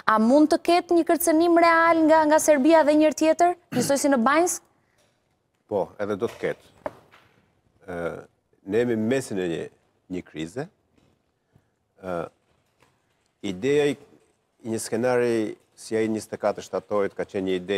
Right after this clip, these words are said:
Speaker 2: që është përmendur në Çarçe, ë, prej dy vitesh.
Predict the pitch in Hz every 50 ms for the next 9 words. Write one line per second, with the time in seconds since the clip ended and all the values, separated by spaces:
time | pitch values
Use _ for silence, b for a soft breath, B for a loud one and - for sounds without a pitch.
0 | 95 - - - 92 87 85 78 - - - - - - _ - - 101 - -
1 | _ _ - 92 90 98 101 101 101 92 95 92 87 82 78 76 - _ _ -
2 | 90 90 87 - - 104 92 92 87 - - 87 85 - - _ _ _ _ _
3 | _ - - - - _ _ _ _ _ _ _ _ _ _ _ _ _ _ _
4 | _ _ _ _ _ _ - 101 98 104 139 143 - 90 - - 156 156 -